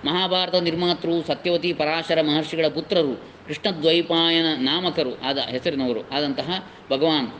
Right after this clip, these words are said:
ವೇದವ್ಯಾಸರಿಗೆ ನಮಸ್ಕಾರ. ಇಷ್ಟೆಲ್ಲವನ್ನು ಬರೆದಿಟ್ಟದ್ದು ಅವರು, ಅವರು ಬರೆದ ಕಾರಣ ನಮಗೆ ಉಂಟು. ಈಗ ಕೃಷ್ಣ ಹೇಳಿದ್ದಾನೆ, ಅರ್ಜುನ ಕೇಳಿದ್ದಾನೆ ಅಂತೇಳಿ ಹೇಳುವುದಕ್ಕೆ proof. ಅವರು ಯಾರು?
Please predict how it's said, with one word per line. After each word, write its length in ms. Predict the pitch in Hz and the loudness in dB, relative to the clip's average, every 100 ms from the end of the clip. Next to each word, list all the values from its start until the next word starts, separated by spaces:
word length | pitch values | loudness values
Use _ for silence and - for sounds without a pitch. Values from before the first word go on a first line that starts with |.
| - | -2
ವೇದವ್ಯಾಸರಿಗೆ 680 | 147 180 160 147 147 165 | 0 0 0 0 0 0
ನಮಸ್ಕಾರ. 420 | 190 135 - 120 113 | 0 -2 -2 -4 -4
ಇಷ್ಟೆಲ್ಲವನ್ನು 440 | - 165 156 151 | -2 0 2 2
ಬರೆದಿಟ್ಟದ್ದು 500 | 135 156 165 160 160 | 0 0 0 0 2
ಅವರು, 200 | 139 110 - - | 2 2 -6 -6
ಅವರು 160 | 123 139 | -2 0
ಬರೆದ 180 | 143 160 | 0 0
ಕಾರಣ 220 | 165 180 | 0 -2
ನಮಗೆ 280 | 185 165 151 | 0 2 2
ಉಂಟು. 180 | 123 110 | 0 -4
ಈಗ 100 | 107 - | -10 -12
ಕೃಷ್ಣ 180 | 131 147 | -6 0
ಹೇಳಿದ್ದಾನೆ, 460 | 131 139 139 143 165 | 0 0 -2 -2 -2
ಅರ್ಜುನ 300 | 131 123 127 | -4 -4 -4
ಕೇಳಿದ್ದಾನೆ 480 | 139 131 123 120 117 | -2 -2 -2 -4 -6
ಅಂತೇಳಿ 240 | 107 107 - - - | -8 -12 -12 -18 -8
ಹೇಳುವುದಕ್ಕೆ 400 | 131 139 123 113 | 0 2 2 0
proof. 320 | 110 147 139 107 - - - - - - - - - - - - - - | 0 0 0 -4 -10 -16 -18 -20 -20 -20 -20 -20 -20 -20 -20 -20 -20 2
ಅವರು 440 | 202 254 277 226 | 4 6 4 4
ಯಾರು? 320 | 220 196 180 | 2 2 0